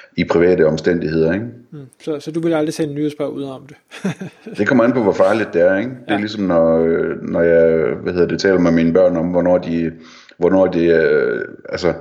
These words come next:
Speaker 1: hvornår de skal blande sig i, hvis de andre, de laver noget, de ikke må, øh, og hvornår de, øh, de skal stikke dem til forældrene, og hvornår de ikke skal, ikke? Altså, det, det er altid den der, hvis det er farligt, jamen, så, øh,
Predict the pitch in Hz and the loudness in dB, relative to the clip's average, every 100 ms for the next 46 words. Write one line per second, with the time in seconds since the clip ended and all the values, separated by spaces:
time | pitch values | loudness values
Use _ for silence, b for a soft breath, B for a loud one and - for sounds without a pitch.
0 | B B B B B 95 92 92 - 76 | B B B B B 2 2 0 -2 0
1 | 92 110 101 82 85 92 - - 58 82 | 0 2 2 0 0 -4 -8 -16 -16 -6
2 | 90 85 85 87 107 82 82 85 87 87 | -4 0 0 2 0 -2 0 2 4 2
3 | 82 85 87 85 85 - - 80 80 78 | 0 -2 0 0 -2 -10 -6 0 0 2
4 | 78 - 82 90 87 85 85 80 80 - | 2 2 2 2 2 0 0 2 0 -4
5 | B B B 92 - - 101 101 90 82 | B B B -4 -2 -2 0 0 0 -2
6 | 85 87 90 80 80 85 90 87 - 92 | 0 2 2 2 0 0 0 -2 -2 -2
7 | 85 92 90 80 98 85 98 95 92 90 | 0 0 0 0 0 0 0 0 0 0
8 | 90 90 90 87 82 B B B B - | 2 4 2 2 -4 B B B B -6
9 | 90 - 82 95 107 120 92 80 82 107 | -4 -2 0 2 2 -2 -4 -6 -4 0
10 | 107 101 85 78 71 73 | 2 4 2 0 -2 -6